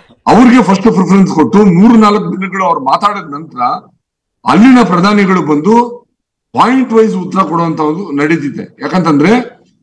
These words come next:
ಆ ಒಂದು ದೇಶ ಮತ್ತೆ ಆ ಸಂಸತ್ತು ನಡಿಬೇಕಾದ್ರೆ opposition ಅವರು ಇಡೀ ಸಮಸ್ಯೆಗಳನ್ನ ತಗೊಂಡ್ಬರ್ತಾರೆ, ಅದಕ್ಕೆ ನಾವು ಸ್ಪಂದಿಸ್ಬೇಕು ಅನ್ನೋದು ಇವತ್ತು ಅಲ್ಲಿ ನಡೀತಾ ಇರೋದು. ಆ ಒಂದು ಮನಸ್ಥಿತಿಗೆ ಇವತ್ತು ಎರಡು political parties ಬರ್ಬೇಕು. ಯಾಕಂದ್ರೆ ಇಲ್ಲಿ ರಾಹುಲ್ ಗಾಂಧಿ ಹಾಮ್ ಆಗ್ಲಿ,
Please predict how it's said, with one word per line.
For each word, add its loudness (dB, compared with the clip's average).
ಆ 4
ಒಂದು 2
ದೇಶ 2
ಮತ್ತೆ -8
ಆ -2
ಸಂಸತ್ತು -8
ನಡಿಬೇಕಾದ್ರೆ -6
opposition 0
ಅವರು -8
ಇಡೀ 0
ಸಮಸ್ಯೆಗಳನ್ನ 0
ತಗೊಂಡ್ಬರ್ತಾರೆ, 0
ಅದಕ್ಕೆ -4
ನಾವು 0
ಸ್ಪಂದಿಸ್ಬೇಕು 0
ಅನ್ನೋದು -6
ಇವತ್ತು -8
ಅಲ್ಲಿ 4
ನಡೀತಾ 2
ಇರೋದು. 2
ಆ 2
ಒಂದು 0
ಮನಸ್ಥಿತಿಗೆ -4
ಇವತ್ತು 0
ಎರಡು 2
political -6
parties -4
ಬರ್ಬೇಕು. -6
ಯಾಕಂದ್ರೆ -6
ಇಲ್ಲಿ 2
ರಾಹುಲ್ 0
ಗಾಂಧಿ 0
ಹಾಮ್ 0
ಆಗ್ಲಿ, -2